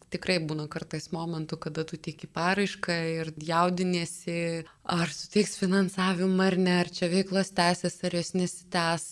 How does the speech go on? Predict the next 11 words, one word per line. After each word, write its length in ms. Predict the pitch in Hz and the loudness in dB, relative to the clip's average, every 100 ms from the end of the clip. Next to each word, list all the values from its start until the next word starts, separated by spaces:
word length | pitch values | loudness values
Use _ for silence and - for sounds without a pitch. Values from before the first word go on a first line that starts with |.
| - - | -16 -20
Tai 160 | - 185 | 0 2
vat 300 | 170 180 180 | 6 4 4
vienas 640 | 202 175 175 185 175 165 - | 2 4 4 4 4 0 -2
pagrindinis 720 | 165 170 170 165 180 160 - | -2 0 0 0 0 -2 -6
yra 140 | 165 160 | -8 -8
šitas 380 | - 180 202 196 | -8 -4 -4 2
dalykas, 460 | 226 226 214 185 | 2 2 0 -4
kad 160 | 175 - | -6 -8
iš 100 | - | -10
tikrųjų 400 | - - 190 180 | -8 -2 0 0
už-, 80 | 165 | -2